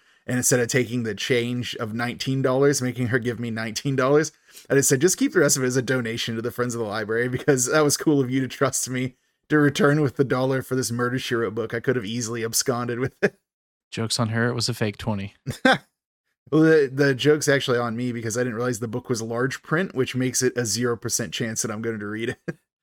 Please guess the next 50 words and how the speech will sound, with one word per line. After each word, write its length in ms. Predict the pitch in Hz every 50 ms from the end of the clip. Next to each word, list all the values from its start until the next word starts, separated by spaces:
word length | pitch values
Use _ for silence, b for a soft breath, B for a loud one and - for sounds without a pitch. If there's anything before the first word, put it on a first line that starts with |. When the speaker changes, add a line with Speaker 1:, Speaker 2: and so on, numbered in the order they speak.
| _ _ _ _ _ _ -
Speaker 2:
That 240 | 151 127 - - 196
actually 580 | 143 131 123 143 139 - - 170 165 160 160
is 160 | 147 139 127
hila-, 320 | - - 143 127 123 123 131
like, 180 | 131 131 127
Speaker 1:
<laughs> 380 | - - - - - 370 311 -
Speaker 2:
y-, 80 | 156 165 - 339
like, 160 | 151 147 135 - 147 339 -
<laughs> 100 | 190 165
like 200 | 160 160 147 - -
actual 400 | 135 135 151 156 - 180 165 160
large 300 | 160 160 165 160 - -
print, 180 | 170 170 175
like 180 | 160 151 131 -
the 80 | 127
legitimate, 560 | 127 127 131 123 127 131 131 135 135 131 - -
like, 140 | 127 123 170
Speaker 1:
Like 180 | 170 165 156
Speaker 2:
you 40 | -
have 80 | 180 131
Speaker 1:
those, 220 | 185 175 151 143
like 120 | 175 165 139
Speaker 2:
trouble 100 | 131 120
seeing 320 | - - 123 123 127 127
large 240 | 127 127 127 127 -
print. 180 | - 143 139 -
Speaker 1:
Yes, 320 | 175 175 123 - - - -
yeah, 180 | 151 147 131
for, 120 | - - 147
like, 200 | 139 135 127 -
like, 200 | 131 127 123 -
the 140 | 147 139
people 200 | 131 131 123 123
who 80 | 120 123
Speaker 2:
Oh 40 | 131
Speaker 1:
have 80 | 127
Speaker 2:
my 60 | 123 -
Speaker 1:
trouble 180 | 143 123 127
Speaker 2:
God. 60 | 120
Speaker 1:
seeing, 260 | - 135 127 120 117 117
like, 160 | 117 123 110
those 200 | 123 123 120 104
large 260 | 117 117 117 110 -
print 180 | - 123 113 107
books, 260 | 120 107 104 - -
yeah. 200 | 120 113 101 98 98 _ _ _ -
Um, 140 | 113 113 117
Speaker 2:
Can 120 | 131 127
you, 360 | 131 131 139 156 170 170 180
can, 200 | - - - 165